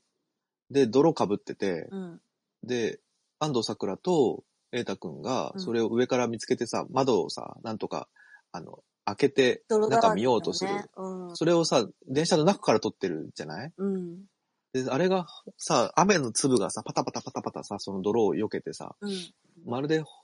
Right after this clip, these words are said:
Speaker 1: 星のように瞬くシーンがあるんだけど、
Speaker 2: うん、うん、あった、あった。
Speaker 1: あ、あの、すごい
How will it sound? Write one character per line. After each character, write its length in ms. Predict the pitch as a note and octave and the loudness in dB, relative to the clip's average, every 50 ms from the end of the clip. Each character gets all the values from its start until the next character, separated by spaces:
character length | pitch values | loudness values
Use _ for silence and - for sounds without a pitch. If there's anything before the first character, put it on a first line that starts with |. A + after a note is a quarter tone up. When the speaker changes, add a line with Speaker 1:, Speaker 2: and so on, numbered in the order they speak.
| _ - | _ -4
Speaker 1:
星 320 | D#3 C#3+ - - F3+ F3 | -4 0 2 4 4 4
の 140 | E3 E3+ E3+ | 4 4 2
よ 160 | E3 E3 D#3+ | 2 4 4
う 60 | C#3 A2 | 2 2
に 80 | F#2+ | 0
瞬 360 | F2+ F#2 F#2+ - G2 - G2+ | -2 -4 -4 -6 -6 -6 -6
く 280 | - - F#2 E2 - F#2 - _ _ - | -6 -6 -8 -10 -10 -10 -14 _ _ -14
シ 220 | - - G#2 G2 | -12 -8 -8 -8
ー 60 | E2+ | -8
ン 40 | D2 | -8
が 140 | - - - - _ _ | -10 -12 -14 -18 _ _
あ 100 | - A2 | -10 -10
る 120 | G2+ D#2+ - | -8 -8 -10
ん 80 | - | -10
だ 80 | - - | -10 -10
け 100 | - - | -10 -10
ど、 180 | - F2+ - - | -10 -10 -10 -8
Speaker 2:
う 40 | A3 | -6
ん、 280 | G#3+ G3 F#3+ G3 G3 F#3 | -6 -4 -4 -4 -6 -6
う 20 | |
ん、 60 | F3 | -8
あ 60 | F#3 G3+ | -8 -8
っ 60 | - | -6
た、 140 | - F#3 E3+ | -6 -6 -6
あ 40 | |
っ 60 | E3+ - _ | -6 -8 _
た。 80 | - E3 | -8 -6
Speaker 1:
あ、 160 | E3 - - _ _ | -6 -8 -10 _ _
あ 80 | - B2 | -4 -4
の、 100 | C3+ C3+ | -2 -2
す 400 | C3 - - - - - - E3 | 0 0 2 2 2 2 2 2
ご 200 | D#3+ G3+ A3+ G#3+ | 4 6 6 8
い 220 | E3+ C3 A#2+ G2 | 8 6 4 2